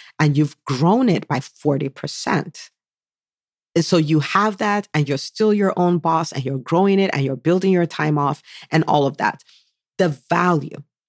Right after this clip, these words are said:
right? The value is you are able to build a solid team. So you have your time back. So your marriage is better. Your relationship with your kids is better. Do you see what I mean? Like, you're playing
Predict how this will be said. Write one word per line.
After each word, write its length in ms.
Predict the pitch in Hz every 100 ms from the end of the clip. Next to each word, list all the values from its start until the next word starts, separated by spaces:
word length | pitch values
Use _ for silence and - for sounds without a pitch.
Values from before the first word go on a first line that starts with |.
| _ _
right? 320 | 160 156 233 - _ 160
The 140 | 180
value 640 | 151 180 190 233 226 196 -
is 380 | 160 147 147 -
you 80 | 151
are 60 | -
able 240 | 170 196
to 160 | - 196
build 280 | 156 170 165
a 80 | 160
solid 440 | - 156 165 165
team. 340 | - 147 143
So 140 | 143 151
you 120 | 139
have 300 | - 180 175
your 140 | 190
time 340 | 185 - 160 165
back. 340 | 147 143 - - -
So 200 | - 170
your 200 | 156 151
marriage 480 | 147 147 170 185 147
is 160 | 147 -
better. 300 | 139 120 135
Your 160 | 139
relationship 800 | 151 151 147 160 - 160 - 156
with 140 | 156 160
your 100 | 151
kids 400 | - 214 180 147
is 140 | 135
better. 260 | 151 - - _ - -
Do 60 |
you 40 | 247
see 100 | -
what 80 | 233
I 40 |
mean? 160 | 208 208
Like, 220 | 185 -
you're 100 | 196
playing 580 | - 214 220 226 226